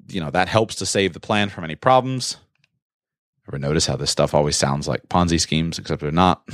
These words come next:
<laughs> Welcome to Social Security. That's what Social Security is based upon. Anyway, we'll <laughs> move on.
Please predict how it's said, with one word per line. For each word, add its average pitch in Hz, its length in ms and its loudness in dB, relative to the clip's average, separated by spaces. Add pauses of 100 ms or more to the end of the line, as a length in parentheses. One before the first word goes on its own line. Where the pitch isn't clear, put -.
(140)
<laughs> - 240 -6
Welcome 76 280 0
to 76 80 -2
Social 80 220 -2
Security. 104 400 4
That's 82 200 2
what - 80 -10
Social 85 200 -6
Security 110 260 -2
is 90 60 -6
based 92 220 -2
upon. - 240 -6
Anyway, 139 440 4 (180)
we'll 90 160 -12 (180)
<laughs> - 200 -6
move 135 240 4
on. 98 240 4